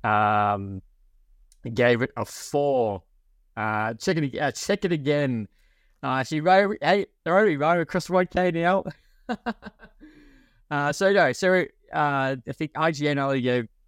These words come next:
Call of Duty a four, so that's, I don't know if that, that's, uh, shock and, shock and awe, I guess. You know, it is what it is.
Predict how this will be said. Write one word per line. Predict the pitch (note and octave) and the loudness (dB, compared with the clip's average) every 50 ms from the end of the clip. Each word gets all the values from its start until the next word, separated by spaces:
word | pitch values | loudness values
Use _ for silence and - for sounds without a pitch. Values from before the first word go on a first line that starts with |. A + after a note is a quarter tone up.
| _ | _
Call | - - C#3+ C#3+ C#3+ | -10 -4 -2 -2 0
of | B2+ | 0
Duty | G2+ A#2+ B2 A#2+ A2 | 0 0 0 -2 -2
a | A2 | -4
four, | - - - - - B2+ B2+ B2 A2+ A2 G#2 | -6 -12 -14 -8 -6 -2 0 2 2 0 0
so | - - A#2+ | -4 -6 -6
that's, | A2+ A#2 - - - - _ _ _ _ _ _ _ _ _ _ _ _ _ _ _ _ _ _ _ _ _ _ _ _ _ _ _ _ _ _ _ _ _ _ _ _ _ - | -4 -4 -6 -8 -12 -20 _ _ _ _ _ _ _ _ _ _ _ _ _ _ _ _ _ _ _ _ _ _ _ _ _ _ _ _ _ _ _ _ _ _ _ _ _ -6
I | C3 | -4
don't | B2+ C3+ D3 | -2 0 2
know | D3 D3 | 2 2
if | C#3 A#2+ | 2 2
that, | C3+ B2 B2 A2 | 0 0 0 -2
that's, | - C3+ - - | -8 -10 -6 -4
uh, | C#3+ C#3+ C#3+ D3+ D3+ D3+ D3+ D#3 D3+ D3+ D3 C#3 C3 A#2 A2+ _ _ _ | -2 0 0 0 0 0 0 0 0 0 -2 -2 -4 -8 -14 _ _ _
shock | _ - - - E3+ D#3+ D#3+ - - D3 | _ -10 -2 2 4 4 4 4 2 -2
and, | C3 B2+ B2 A#2 A2+ A2 G#2+ | -2 0 0 -2 -2 -4 -4
shock | - - D3+ C#3 - | 0 0 0 0 0
and | B2+ | -2
awe, | A#2 A2+ A2 | -2 0 0
I | G#2+ G#2+ | 0 0
guess. | G#2+ G#2+ G#2+ A2 A2 - - - - - _ _ - | 0 0 0 -2 -2 -4 -8 -14 -18 -20 _ _ -12
You | A2+ A#2 | -10 -8
know, | A2 G#2+ G#2+ A2 - _ _ _ _ _ _ _ _ _ - | -6 -6 -6 -8 -10 _ _ _ _ _ _ _ _ _ -8
it | A2 | -4
is | - D3 D3+ D3+ C#3+ C3 A#2 | -2 -2 0 0 0 0 0
what | A#2 G#2+ G#2 | 0 0 0
it | G2+ G#2 | -2 -2
is. | G#2 G#2+ G#2+ - | -4 -6 -8 -12